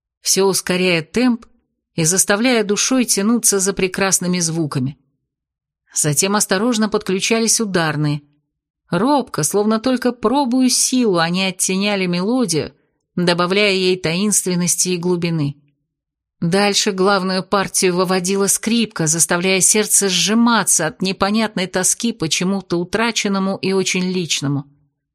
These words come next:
одновременно погружая тело в сладкое томление, обещая награду всем, кто сумеет дождаться.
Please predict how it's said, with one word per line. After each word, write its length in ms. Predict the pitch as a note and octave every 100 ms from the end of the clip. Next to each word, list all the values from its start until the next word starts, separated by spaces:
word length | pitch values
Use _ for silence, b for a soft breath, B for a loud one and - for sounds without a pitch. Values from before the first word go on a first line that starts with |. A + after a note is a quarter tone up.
| _ _
одновременно 640 | F3+ F3 F3+ F3+ F#3+ E3+ E3+
погружая 560 | E3+ E3+ F3+ F#3 F3+
тело 300 | F3+ F#3 F3
в 60 | D#3+
сладкое 480 | - F#3 - - F3
томление, 760 | F3+ F3+ F#3 G3 D#3 C#3+ - _ b b b b
обещая 640 | F#3+ F#3+ G#3+ - B3+ G#3
награду 420 | F#3 F#3 G#3 A#3 F#3
всем, 360 | - - C4
кто 180 | A3+ -
сумеет 460 | G#3+ A3 G#3 G#3 F#3
дождаться. 680 | G3 F#3 E3+ D#3 C#3 -